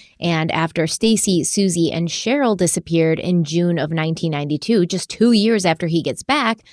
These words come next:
Robert Cox was brought in for questioning several times due to his history of, you know, kidnapping young women and attacking young women.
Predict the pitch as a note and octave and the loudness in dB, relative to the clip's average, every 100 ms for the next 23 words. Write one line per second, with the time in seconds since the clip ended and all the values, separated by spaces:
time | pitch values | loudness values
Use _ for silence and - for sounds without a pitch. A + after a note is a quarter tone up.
0 | - _ - E3+ F#3 F#3+ D#3+ - C#4 C4+ | -20 _ -8 -2 0 0 -2 0 -2 0
1 | G3+ E3+ D#3+ D#3 D#3 F3 G3+ G#3+ - C#3+ | 0 0 2 0 2 0 -2 -4 0 0
2 | - D#3 D#3 D#3 - - C3 D3+ D3 C4+ | -2 -2 -2 -4 -8 -6 -4 -2 -2 0
3 | C4 D3 - - D3 G3 D4+ - F3 C#3+ | 0 -2 -6 -6 0 2 4 4 2 2
4 | C#3+ D3 - D3 A#2 F2+ - - _ - | 0 -4 -4 -4 -2 -4 -8 -20 _ -6
5 | D#3 D#3 D3+ D3 - D3 D#3 - D#3 D3 | -2 0 -2 -6 -4 -2 -4 -6 -8 -4
6 | C#3+ - C#3+ D3 E3+ D3+ D3+ C#3+ D3 D3 | -2 -2 -2 -4 -6 -4 -2 -2 -2 -2
7 | C#3+ C#3+ C#3+ - D#3 D3 - D3 C#3+ C#3 | -2 -4 -6 -4 -4 -4 -4 -8 -8 -6
8 | C#3 C3 G2+ | -6 -6 -6